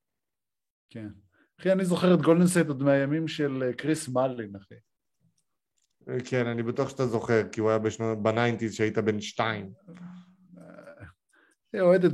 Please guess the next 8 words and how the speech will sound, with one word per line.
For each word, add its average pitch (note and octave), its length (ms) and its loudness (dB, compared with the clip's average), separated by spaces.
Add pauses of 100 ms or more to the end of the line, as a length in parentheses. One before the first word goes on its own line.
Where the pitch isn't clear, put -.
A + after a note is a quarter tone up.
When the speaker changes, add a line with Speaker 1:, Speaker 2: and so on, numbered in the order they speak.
Speaker 1:
גולדן E3 280 4
סטייט E3+ 200 0
עוד C3+ 140 0
מהימים C3+ 460 0
של C#3+ 200 -4
אל D#3 240 2
אטלס, C3+ 600 -4
אחי. - 180 -16